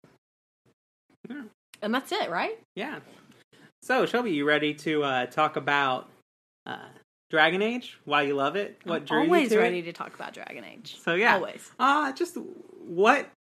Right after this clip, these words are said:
Speaker 1: drew you to this podcast, and what, what do you love about Dragon Age so much that made you wanna spend all this time reading and talking about it?
Speaker 2: Yeah, that's fair. Um, okay, so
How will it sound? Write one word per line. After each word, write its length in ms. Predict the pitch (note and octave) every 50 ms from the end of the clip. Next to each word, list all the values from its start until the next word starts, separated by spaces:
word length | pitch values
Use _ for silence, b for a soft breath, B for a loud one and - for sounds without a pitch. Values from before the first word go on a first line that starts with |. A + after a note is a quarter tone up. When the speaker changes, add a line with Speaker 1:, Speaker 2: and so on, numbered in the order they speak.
| _ - -
Speaker 1:
drew 260 | E3+ D3 F3 F#3+ G#3 G3+
you 200 | F#3 E3 D#3 D3
to 160 | D3 - C#3+
this 160 | C3 C3 C3
podcast, 680 | - - B2+ C3+ C3+ - C3 B2 - - - - - -
and 420 | C3+ C#3 C3 B2 A2 A2 - -
what, 260 | C#3+ C#3 C#3+ C#3 - - - D#3+
what 260 | E3+ G3 G3+ - -
do 80 | E3 F#3+
you 100 | F3 D3+
love 420 | C#3 C3 C3+ C#3 C#3 C#3+ D3 C3+
about 320 | C3+ A#2 B2 B2 A#2+ - -
Dragon 320 | B2+ B2 B2+ C3 C3+ C3
Age 200 | B2+ - C3 -
so 120 | - C3
much 340 | B2+ B2+ - - - - -
that 240 | - A#2+ - - - - -
made 280 | - C#3+ C3 B2 A#2+ B2+
you 100 | C3 B2+
wanna 260 | B2+ B2+ B2+ B2 A#2+
spend 460 | - - - B2+ B2 B2 B2 A#2+ A#2 - _ B B B B B B -
all 120 | - A#2 A2+
this 200 | - - - -
time 360 | - C3 A#2+ A#2+ B2 B2 B2+ C#3
reading 500 | C3+ C3+ C3 B2+ B2+ B2 B2 C3 C#3 C3+ _ -
and 140 | B2+ B2+ B2
talking 320 | - D3+ C#3+ D3 - C3+ -
about 220 | - - - -
it? 160 | - - - -
Speaker 2:
Yeah, 160 | - G3 - - - -
that's 220 | G#3 G3+ - -
fair. 260 | - F3 E2+ G#2+ - B B B B B B B B B
Um, 300 | B3+ C4 C4 B3+ B3 A#3+ -
okay, 340 | A#3 A3 A3+ A3+ F#3+ E3+ E3+
so 640 | - - - B3+ B3 A#3+ A#3 A3+ A3+ A3+ A3 A3+ -